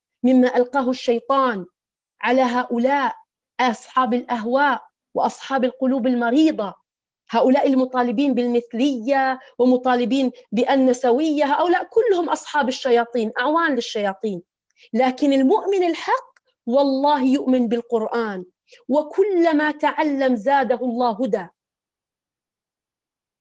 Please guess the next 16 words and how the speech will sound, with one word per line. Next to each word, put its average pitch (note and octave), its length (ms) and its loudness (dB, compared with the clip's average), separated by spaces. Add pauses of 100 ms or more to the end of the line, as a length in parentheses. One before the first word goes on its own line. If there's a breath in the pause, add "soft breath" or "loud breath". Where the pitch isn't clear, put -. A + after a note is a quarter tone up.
(240)
وليعلم C#4 640 2
الذين C4+ 420 2
أوتوا C#4+ 400 -2
العلم C4+ 300 2
أنه C4 380 2
الحق D4 380 -2
من A#3+ 120 2
ربك A#3 440 -2
فيؤمنوا A#3 500 -2
به A#3+ 200 -2
فتخبت A#3 440 -6
له A#3 240 -2
قلوبهم، A#3 680 -2 (460)
فتخبت C4+ 680 0
له D#4 480 2
قلوبهم، B3 640 -2